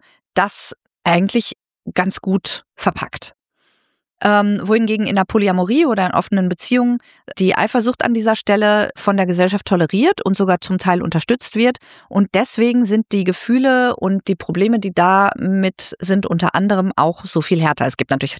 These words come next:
tausend andere Gründe noch, aber, mm, dass es in den Monobeziehungen, also wenn ich mehrere Freundinnen ha-, habe und da priorisiere, dass das weniger Thema ist als in der Polyamorie, das liegt auch daran, dass wir gesellschaftlich das eine, äh, erwarten und das andere ver-,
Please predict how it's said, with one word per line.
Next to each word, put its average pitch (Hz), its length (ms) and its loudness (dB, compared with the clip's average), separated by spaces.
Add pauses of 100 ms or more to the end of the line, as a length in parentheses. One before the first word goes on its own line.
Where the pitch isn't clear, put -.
tausend 143 320 -2
andere 214 260 0
Gründe 220 260 0
noch, 220 220 0
aber, 175 280 2 (500)
mm, 185 220 2
dass 180 200 -2
es 180 120 -4
in 175 340 2
den 165 200 2
Monobeziehungen, 214 1040 0 (340)
also 170 220 -2
wenn 170 100 2
ich - 180 -4
mehrere 170 360 2
Freundinnen 214 540 0
ha-, 208 100 -2 (180)
habe 185 540 2
und 170 340 -2 (260)
da 170 300 4 (120)
priorisiere, 175 800 2
dass 160 180 -2
das 165 260 -4
weniger 202 340 2
Thema 190 320 2
ist - 240 -2
als 160 180 0
in 170 100 -2
der 165 80 0
Polyamorie, 175 600 2
das 196 180 -4
liegt - 220 -8
auch 233 220 0
daran, 190 320 2
dass 180 160 -2
wir 175 80 -2
gesellschaftlich 160 580 0
das - 140 -8
eine, 175 280 0 (440)
äh, 170 200 4
erwarten 170 480 2
und 185 140 -4
das 170 120 -4
andere 160 280 0
ver-, - 220 -4